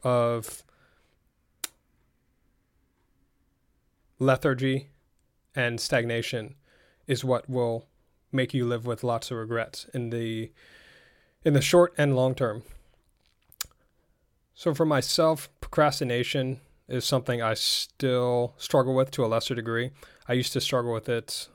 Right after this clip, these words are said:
um, quite a bit, like I think everyone has in the past. And I've already detailed my experiences with procrastinating on something that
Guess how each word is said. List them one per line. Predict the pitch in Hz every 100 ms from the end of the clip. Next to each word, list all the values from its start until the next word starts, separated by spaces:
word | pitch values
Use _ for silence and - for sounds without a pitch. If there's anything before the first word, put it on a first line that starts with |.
| -
um, | 117 113 110 110
quite | - 156
a | 123
bit, | 123 123 _ _
like | 117 120
I | 117
think | - 117 -
everyone | 139 117 117 113 110 -
has | - 117 110 117
in |
the | 110
past. | 135 123 127 - - - - _
And | 131
I've | 131
already | 175 143
detailed | 120 123 - 117 110 107 - _ _ _ _ _ _
my | 127 120
experiences | 113 - 139 120 113 123 110
with | 113 107 - _ _
procrastinating | - - 127 123 - 117 113 113 113
on | 117 113
something | - 123 117 120 117
that | 117 113 -